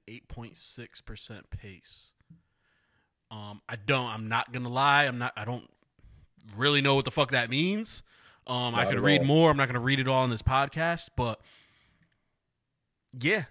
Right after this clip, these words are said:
Speaker 1: yeah. So it, it's, it's, it's gonna go up again. Um, everything is going up. I don't know what is happening.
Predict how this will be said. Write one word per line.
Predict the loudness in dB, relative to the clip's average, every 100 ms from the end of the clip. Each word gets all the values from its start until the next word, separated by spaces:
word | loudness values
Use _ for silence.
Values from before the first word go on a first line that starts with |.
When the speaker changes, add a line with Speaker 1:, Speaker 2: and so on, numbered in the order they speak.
| -14
Speaker 1:
yeah. | -8 -6 -6 -8
So | -8 -8
it, | -6 -8
it's, | -10 -12 -12
it's, | -12 -12 -16 -18 _ _ _ _ _
it's |
gonna | -8 -6
go | -4 -2
up | -2 -4
again. | -6 -6 -8 -14 _ _ _ _ _ _ -10
Um, | -6 -4 -4 -6 -8 -12 _ _ -2
everything | 0 0 -2 -4 -6
is | -4
going | -4 -2 -4
up. | -6 -8 -12 -8
I | -4
don't | -4 -4
know | -4
what | -2 -4
is | -6 -10
happening. | -10 -8 -6 -6 -8